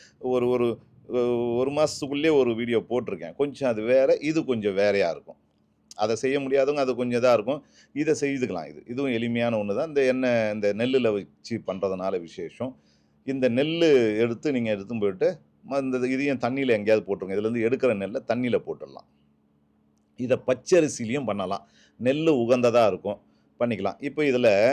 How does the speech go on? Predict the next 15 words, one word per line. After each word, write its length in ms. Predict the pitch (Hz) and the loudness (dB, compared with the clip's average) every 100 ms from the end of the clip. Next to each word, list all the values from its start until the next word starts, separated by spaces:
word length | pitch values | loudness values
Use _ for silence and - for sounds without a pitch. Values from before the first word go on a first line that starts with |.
| 139 - _ _ | 0 -8 _ _
அந்த 240 | 117 117 113 110 107 107 104 98 - | -2 4 8 8 6 6 4 0 0
தாமரை 480 | 123 165 165 156 | 0 4 4 4
மணி 220 | 135 123 113 | 2 0 0
விதை 280 | 110 110 | 0 0
வாங்கி 300 | 90 104 110 | 0 -4 -4
வைக்க 220 | 101 85 98 | -6 -8 -10
சொன்னேன் 280 | 101 90 | -10 -12
இல்லையா? 440 | 87 110 160 123 95 | -12 -2 0 0 -2
அந்த 300 | 113 123 113 | -4 0 0
விதையை 280 | 104 120 147 | 2 4 4
என்ன 280 | 117 117 | 2 0
பண்ணணும்னா, 500 | 117 104 98 117 175 | 0 -2 -2 -4 -2
இந்த 200 | 139 123 | 2 2
எண்ணெயில 280 | 165 185 160 | 2 4 4
போட்டுடுங்க. 460 | 107 110 95 82 | 2 -2 -4 -12